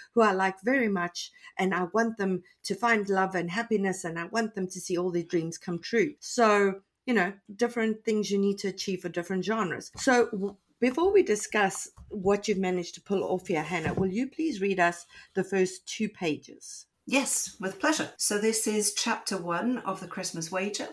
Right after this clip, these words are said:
Speaker 2: and it starts with Bella. "Bella, what did you do?" Louisa groaned as she leaned across her desk toward me, her voice so low I almost couldn't hear.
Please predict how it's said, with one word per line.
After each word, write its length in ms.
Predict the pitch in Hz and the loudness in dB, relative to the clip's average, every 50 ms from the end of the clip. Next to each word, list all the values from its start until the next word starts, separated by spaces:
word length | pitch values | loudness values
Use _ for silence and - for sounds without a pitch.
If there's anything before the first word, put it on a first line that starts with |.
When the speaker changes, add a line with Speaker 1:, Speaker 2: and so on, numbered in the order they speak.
| - _ 175 | -12 _ -4
Speaker 2:
and 320 | 175 175 175 175 175 170 165 | -2 -2 -2 -2 -4 -8 -10
it 160 | 165 160 - | -10 -6 -6
starts 580 | - - - 170 170 175 170 - - - - 160 | -6 -6 -4 -6 -6 -6 -6 -4 -4 -6 -6 -4
with 300 | 160 165 165 165 - - _ _ _ | -6 -6 -6 -6 -8 -14 _ _ _
Bella. 340 | 165 147 143 - 135 - - _ _ _ _ | -4 -4 -4 -6 -10 -14 -18 _ _ _ _
"Bella, 420 | 202 214 233 247 247 226 202 185 175 | -2 0 2 2 4 4 2 2 2
what 180 | 214 277 - - | 2 2 4 4
did 180 | 311 240 226 | 4 4 4
you 80 | 220 185 | 0 -2
do?" 760 | 165 - - - 269 302 311 302 302 269 214 165 - - - - _ _ | -4 -6 -8 -4 2 6 8 8 8 8 6 4 0 -2 -6 -14 _ _
Louisa 440 | 151 165 165 151 147 147 143 151 139 | -6 -4 -2 -2 -2 -2 -2 -4 -6
groaned 400 | 139 156 156 147 143 143 147 147 | -4 -2 -2 -2 -2 -2 -4 -4
as 120 | 147 - - | -4 -6 -4
she 120 | 175 170 | -4 -4
leaned 340 | 175 196 196 196 190 175 170 | -4 -2 -2 -2 -2 -4 -6
across 440 | 160 - - 175 165 165 - - - | -6 -4 -2 -2 -2 -2 -4 -6 -6
her 120 | 160 147 | -6 -4
desk 420 | - 185 175 170 170 - - - | -2 -2 -2 -2 -2 -4 -6 -8
toward 400 | - 170 156 160 175 170 165 - | -8 -8 -6 -6 -4 -6 -4 -2
me, 240 | 160 151 147 147 - - - - - - - | -2 -2 -2 -2 -6 -12 -16 -16 -18 -10 -4
her 100 | - 226 | -4 0
voice 360 | 214 247 247 247 233 240 - | 4 4 4 4 4 2 0
so 240 | - - 254 254 262 240 | 0 2 2 4 4 4
low 400 | 208 214 226 214 165 151 151 151 | 2 2 2 2 2 0 0 0
I 160 | 165 165 160 | -2 -2 -2
almost 540 | - 196 202 208 180 151 147 156 - - - | -4 -6 -4 -4 -4 -4 -4 -4 -6 -6 -6
couldn't 220 | 202 196 165 - | -6 -6 -6 -8
hear. 440 | - - 214 220 185 151 151 - | -6 -6 -4 -2 -2 -4 -6 -8